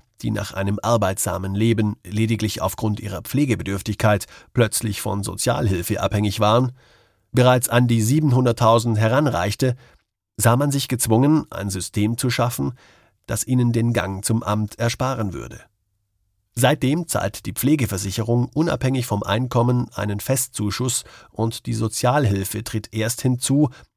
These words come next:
wenn es dennoch nicht reicht. Was derzeit auch schon wieder bei mehr als jedem dritten Heimbewohner der Fall ist. Über achtundvierzig Milliarden Euro flossen zweitausendneunzehn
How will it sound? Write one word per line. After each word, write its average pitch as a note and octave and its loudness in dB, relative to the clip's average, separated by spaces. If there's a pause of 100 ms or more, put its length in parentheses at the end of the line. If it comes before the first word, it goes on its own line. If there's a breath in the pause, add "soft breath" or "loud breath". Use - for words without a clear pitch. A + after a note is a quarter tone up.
(120)
wenn B2+ 0
es C3+ -2
dennoch B2+ 0
nicht - -10
reicht. - -10 (800)
Was G#2 0
derzeit G#2 0
auch A#2+ 6
schon F#2 -4
wieder E2+ -6
bei D#2 -8
mehr G2+ 0
als F#2+ -6
jedem G2+ -6
dritten G2+ -4
Heimbewohner G#2 0
der G#2+ -2
Fall A2 -2
ist. - -12 (800)
Über D#3 8
achtundvierzig B2 -2
Milliarden G2 0
Euro A2+ 0
flossen G#2+ -6
zweitausendneunzehn G#2+ -2